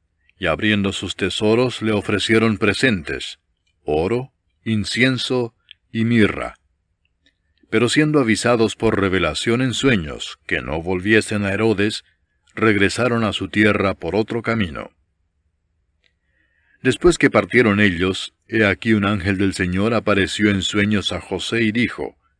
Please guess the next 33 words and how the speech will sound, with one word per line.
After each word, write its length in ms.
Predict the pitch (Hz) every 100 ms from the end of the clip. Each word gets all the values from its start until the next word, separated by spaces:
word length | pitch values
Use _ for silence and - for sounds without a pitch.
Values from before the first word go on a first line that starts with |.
| _ _ _ _ _ _ _
"Levántate 760 | 55 - 65 87 107 120 - 107
y 80 | 98
toma 320 | 104 107 107
al 100 | 95
niño 280 | 104 120 127
y 100 | 110
a 60 |
su 160 | - 95
madre, 480 | 98 104 98 107 - _ _
y 140 | 123 120
huye 340 | 147 135 131
a 100 | 117
Egipto, 600 | 98 - 113 - 101 92 _ _ _
y 140 | - 107
permanece 600 | 113 104 104 127 123 110
allá 420 | 98 95 104 110
hasta 300 | 98 - 98
que 160 | - 85
yo 160 | 107
te 160 | 117 127
diga, 420 | 127 80 76 - _ _ _ _ _ _ -
porque 300 | 73 73 73
acontecerá 760 | 71 78 73 87 95 90 104
que 140 | 101 98
Herodes 460 | 95 110 113 98
buscará 560 | 98 104 - 90 95 123
al 120 | 113
niño 320 | 113 135 127
para 220 | 107 107
matarlo". 600 | 107 104 127 120 76 60 _ _ _ _ _ _ _ _ _ _ _ _ _ -
Y 180 | 98 104
él, 280 | 110 127
despertando, 1000 | 104 92 - 107 - 110 98 87 98 113